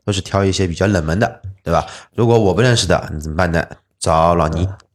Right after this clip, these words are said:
Speaker 1: 找老秦，对吧？老秦在那边有女朋友，可以让他女朋友帮个忙，帮我找一个，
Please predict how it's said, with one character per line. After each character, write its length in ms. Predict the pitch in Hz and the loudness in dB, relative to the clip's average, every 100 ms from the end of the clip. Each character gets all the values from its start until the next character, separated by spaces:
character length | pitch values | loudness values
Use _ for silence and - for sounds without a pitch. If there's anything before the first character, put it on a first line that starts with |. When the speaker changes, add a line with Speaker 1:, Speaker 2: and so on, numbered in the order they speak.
| _ _ _ | _ _ _
Speaker 1:
找 140 | - 82 | -2 0
老 100 | 76 | 0
秦， 240 | - 69 - _ _ _ - | -2 -10 -14 _ _ _ -6
对 80 | 82 | -2
吧？ 120 | 76 | 0
老 460 | 73 85 87 82 | 0 0 0 0
秦 140 | 82 98 | 0 -2
在 80 | 92 | -2
那 120 | 90 | 0
边 140 | 87 | 0
有 80 | 87 | -2
女 140 | 69 | -4
朋 120 | 69 85 | -4 -4
友， 120 | 71 | -4
可 80 | - | -6
以 20 | 80 | -4
让 160 | 78 | -4
他 100 | 87 | -4
女 140 | 80 69 | -6 -4
朋 140 | 85 | -2
友 120 | 78 76 | -2 -2
帮 180 | 104 | -2
个 80 | 107 | -2
忙， 320 | 95 107 - - - _ | 2 2 0 -8 -20 _
帮 100 | 82 | -2
我 80 | 90 | 0
找 220 | 90 82 | 0 0
一 60 | 85 | 2
个， 280 | 104 98 | 2 2